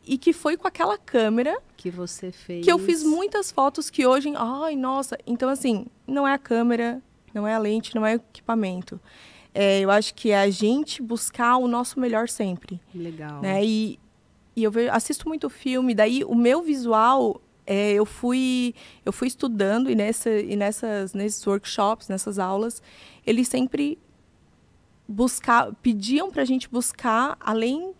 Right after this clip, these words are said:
Speaker 1: esses dias eu falei até num, num, num Reels que a Manu gravou,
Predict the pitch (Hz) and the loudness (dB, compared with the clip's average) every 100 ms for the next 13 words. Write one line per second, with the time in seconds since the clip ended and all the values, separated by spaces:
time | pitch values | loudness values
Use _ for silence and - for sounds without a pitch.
0 | _ 240 - 240 226 208 254 269 254 262 | _ -10 -6 -4 -4 -4 -4 -4 -2 -2
1 | 254 247 247 240 233 226 220 220 247 214 | -2 -4 -6 -4 -4 -4 -8 -10 -10 -8
2 | 220 202 214 208 _ _ _ - - _ | -8 -10 -12 -16 _ _ _ -20 -20 _
3 | - 220 220 220 220 - 240 214 208 202 | -4 -2 0 0 -2 -2 -2 -2 -2 -4
4 | 202 208 202 214 | -4 -6 -6 -6